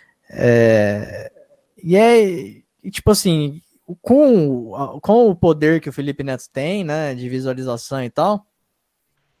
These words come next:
ele poderia enfiar uma mensagem boa, goela abaixo nas pessoas, né?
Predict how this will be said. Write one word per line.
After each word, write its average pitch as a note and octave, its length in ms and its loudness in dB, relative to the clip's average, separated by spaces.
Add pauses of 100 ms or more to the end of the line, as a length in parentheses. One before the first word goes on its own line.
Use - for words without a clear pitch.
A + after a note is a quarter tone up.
(480)
ele E3 180 -4
poderia C4 460 0
enfiar G#3 360 2
uma E3+ 100 2
mensagem D3+ 720 0
boa, C3+ 480 -4 (200)
goela C3+ 360 -4
abaixo B2+ 480 -8
nas A2+ 160 -16
pessoas, G2+ 560 -16
né? C#3 200 -16